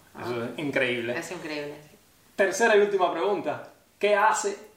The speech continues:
Speaker 1: para ti a un gran líder? ¿Qué características tiene?
Speaker 2: Mm.
Speaker 1: Primero me dijiste algo, pero ahora lo resumimos en
Speaker 2: Sí.
Speaker 1: algo rápido. ¡Bum!
Speaker 2: Por tenerlo claro, fíjate, no sé, eh, déjame pensar así dos o tres. O sea, ese ejemplo es de los que se remangan y hacen lo que haya que hacer.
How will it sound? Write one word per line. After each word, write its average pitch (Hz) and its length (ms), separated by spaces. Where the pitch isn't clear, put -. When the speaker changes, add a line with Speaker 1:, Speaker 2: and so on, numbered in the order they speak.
Speaker 1:
para 143 280
ti 190 280
a 156 180
un 165 160
gran 147 300
líder? 131 280
¿Qué 139 120
características 120 600
tiene? 185 140
Speaker 2:
Mm. 156 920
Speaker 1:
Primero 151 300
me 156 100
dijiste 151 260
algo, 170 320
pero 127 160
ahora 131 180
lo 123 100
resumimos 135 480
en - 80
Speaker 2:
Sí. - 40
Speaker 1:
algo 208 200
rápido. 127 360
¡Bum! 156 380
Speaker 2:
Por 233 120
tenerlo 285 360
claro, 277 280
fíjate, 175 320
no 175 100
sé, 180 200
eh, - 520
déjame 175 360
pensar 185 300
así 185 180
dos 165 160
o 147 60
tres. 180 240
O - 60
sea, 151 360
ese 175 240
ejemplo 170 540
es 165 160
de 160 80
los 160 140
que 156 120
se 143 140
remangan 156 680
y 156 80
hacen 160 300
lo 151 80
que 156 100
haya 151 180
que 156 80
hacer. 208 420